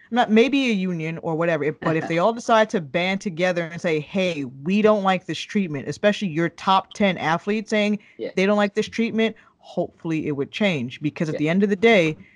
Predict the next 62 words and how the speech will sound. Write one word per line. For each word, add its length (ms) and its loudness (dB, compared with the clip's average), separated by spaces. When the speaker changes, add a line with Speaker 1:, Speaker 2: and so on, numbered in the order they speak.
Speaker 1:
they 140 2
wouldn't 240 4
have 180 2
a 40 -2
show 160 0
without 280 0
the 140 -8
fans, 600 0
and 120 0
they 80 0
especially 400 2
wouldn't 200 2
have 200 4
one 220 0
without 380 -6
the 120 -6
athletes. 760 -6
So 300 -2
Speaker 2:
No, 280 -4
I 100 -4
think 200 6
it's, 80 6
Speaker 1:
Oh. 60 10
Speaker 2:
it's 140 4
being 260 8
brave, 380 10
isn't 160 -4
it? 60 -2
It's 100 -10
being 220 2
brave 300 2
and 140 -2
saying, 340 0
"I'm 180 2
not 140 0
gonna 160 -6
do 180 -2
this," 300 -2
because 460 -2
the 80 -4
worry 380 6
is 120 -4
if 140 -4
you, 120 4
if 160 -10
you 160 -6
voice 280 4
out 160 4
on 100 2
your 220 6
own, 180 0
then 180 -2
you, 280 -4
you 120 2
get 200 -2
cut 220 0
out 220 0
and 80 0
you 80 0
don't 200 -2
go 140 2
back. 320 -2